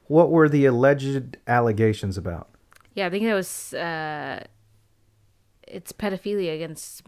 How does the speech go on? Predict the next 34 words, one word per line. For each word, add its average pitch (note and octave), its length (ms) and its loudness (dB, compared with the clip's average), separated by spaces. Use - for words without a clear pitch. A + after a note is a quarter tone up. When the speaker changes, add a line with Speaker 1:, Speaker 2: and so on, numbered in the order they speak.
Speaker 2:
boys, F3+ 440 -4
right? E3 260 -10
Speaker 1:
Yeah, B2+ 80 -6
now, C#3 420 2
now, C#3 260 0
when C#3 200 0
they E3 40 -2
say E3 200 -6
pedo-, - 280 -4
now, A#2 320 -4
it B2 160 -4
was C#3+ 220 2
pedophilia B2+ 560 -2
technically, A#2 460 -6
but G#2 160 -4
it A#2 100 0
was, A2+ 260 -6
uh, G2 180 -2
teenagers, - 680 -6
teenage C3 380 0
boys. G2 420 -4
Speaker 2:
Okay. E3 260 -8
Speaker 1:
So, G2+ 260 -2
and A2+ 200 -2
on A2 140 -2
top C3 220 0
of A2+ 80 -8
that, A#2+ 320 0
I B2+ 80 -2
don't D#3 120 -6
think D3 160 -2
all C3+ 120 4
fifteen C3 580 -2
were, G#2 400 0